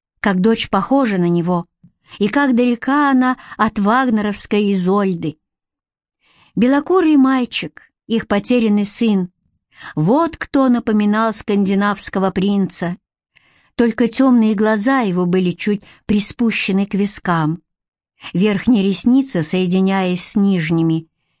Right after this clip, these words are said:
придавали взгляду легкую томность и характерный отблеск вечной семитской скорби.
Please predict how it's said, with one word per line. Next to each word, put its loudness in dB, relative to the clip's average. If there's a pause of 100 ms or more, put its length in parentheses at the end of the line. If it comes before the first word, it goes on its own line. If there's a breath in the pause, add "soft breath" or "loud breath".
(180)
придавали 0
взгляду -2 (140 soft breath)
легкую -2
томность 0 (300 soft breath)
и 0
характерный 0
отблеск -2 (240)
вечной 0
семитской -2
скорби. -2